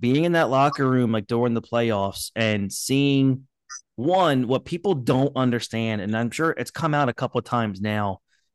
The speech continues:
people do not understand, fans especially, how damaged and hurt those players were.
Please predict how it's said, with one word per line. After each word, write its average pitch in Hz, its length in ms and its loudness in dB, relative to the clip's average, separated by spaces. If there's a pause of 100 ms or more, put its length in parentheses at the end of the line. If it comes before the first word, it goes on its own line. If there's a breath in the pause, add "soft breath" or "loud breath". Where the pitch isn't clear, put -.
(120)
people 156 360 -4
do 139 340 2
not 131 360 2
understand, 123 520 -2
fans 123 360 -2
especially, 107 640 -4 (220)
how 120 420 0
damaged 113 840 -2
and 110 160 -2
hurt 104 480 0 (380)
those 117 300 2
players 101 500 -4
were. 95 360 -2